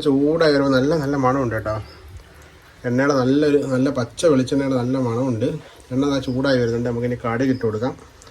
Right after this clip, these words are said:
അപ്പോൾ എനിക്ക് പ്രത്യേകിച്ച് അളവൊന്നുമില്ല, ഞാനൊരു കൈക്കണക്കാണ് മൊത്തം. ഉം, അങ്ങനെയാണ് ചെയ്യാറ് മൊത്തത്തിൽ. അപ്പം ദേ എണ്ണ ചൂടായി വരുന്നുണ്ട്, പക്ഷേ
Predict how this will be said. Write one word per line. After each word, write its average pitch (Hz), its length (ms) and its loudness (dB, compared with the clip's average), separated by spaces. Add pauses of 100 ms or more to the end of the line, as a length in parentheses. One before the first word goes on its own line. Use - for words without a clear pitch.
(240)
അപ്പോൾ 143 160 2
എനിക്ക് 180 180 0
പ്രത്യേകിച്ച് 185 360 2
അളവൊന്നുമില്ല, 160 500 4
ഞാനൊരു 143 240 2
കൈക്കണക്കാണ് 135 460 0
മൊത്തം. 92 240 -8 (1040)
ഉം, 123 320 2 (160)
അങ്ങനെയാണ് 139 400 4
ചെയ്യാറ് 127 320 4
മൊത്തത്തിൽ. 107 260 -8 (2000)
അപ്പം 214 220 4 (440)
ദേ 160 60 6 (160)
എണ്ണ 127 100 0 (120)
ചൂടായി 135 300 2
വരുന്നുണ്ട്, 120 280 0
പക്ഷേ 160 180 0